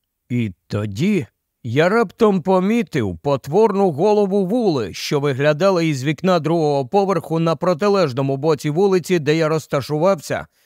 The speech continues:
але дещо ближче до площі.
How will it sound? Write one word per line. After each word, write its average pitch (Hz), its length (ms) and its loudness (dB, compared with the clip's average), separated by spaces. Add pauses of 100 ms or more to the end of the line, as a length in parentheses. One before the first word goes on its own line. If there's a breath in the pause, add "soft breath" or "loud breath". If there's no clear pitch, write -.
(140)
але 190 300 2
дещо 180 440 0
ближче 175 480 0
до 123 140 -2
площі. 131 600 -4